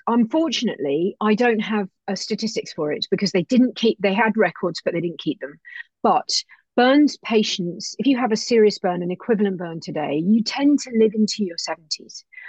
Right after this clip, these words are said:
You don't live into your eighties and nineties or your one hundreds. And the guinea pigs all lived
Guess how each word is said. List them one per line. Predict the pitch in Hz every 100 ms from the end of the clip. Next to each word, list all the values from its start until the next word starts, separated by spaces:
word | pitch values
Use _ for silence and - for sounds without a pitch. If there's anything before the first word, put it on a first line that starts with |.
| - -
You | 202 196 190 190
don't | 214 208 226 220
live | 208 196 180 180
into | - 208 -
your | 175 -
eighties | 208 - 185
and | 185 175
nineties | 185 180 170 -
or | 190
your | 190 185
one | 180 175
hundreds. | - 220 196 160 -
And | 190
the | 185
guinea | 240 247
pigs | 254 220 - -
all | 226 208
lived | 202 190 160 -